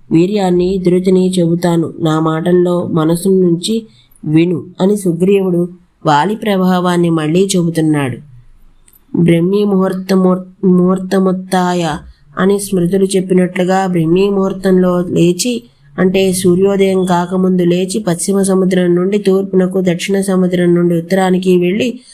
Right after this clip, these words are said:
సూర్యోదయం కాకముందే సంధ్యావందనాదులు పూర్తి చేసుకుని,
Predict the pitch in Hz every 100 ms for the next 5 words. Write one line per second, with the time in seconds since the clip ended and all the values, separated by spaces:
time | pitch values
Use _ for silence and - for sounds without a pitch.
0 | _ - - 180 190 202 202 196 190 185
1 | 185 170 165 196 185 180 175 185 190 185
2 | 165 185 185 185 185 180 175 160 170 180
3 | 175 170 175 175 185 185 190 240 220